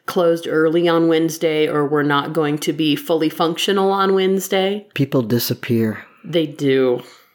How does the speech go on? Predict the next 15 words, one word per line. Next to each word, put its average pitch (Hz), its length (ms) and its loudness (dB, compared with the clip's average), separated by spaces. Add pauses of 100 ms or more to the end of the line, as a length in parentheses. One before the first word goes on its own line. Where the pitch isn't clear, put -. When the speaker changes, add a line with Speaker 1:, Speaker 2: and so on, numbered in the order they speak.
(140)
Speaker 1:
And 175 140 0
so 175 100 0
I 165 60 4
wasn't 165 340 0
sure 165 240 2
that 156 300 -2
the 143 400 2 (180)
office 160 500 -2
down 160 400 0
in 151 120 2
the 151 60 0
city 147 340 0
would 147 240 -2
be 147 180 2
open, 143 500 -2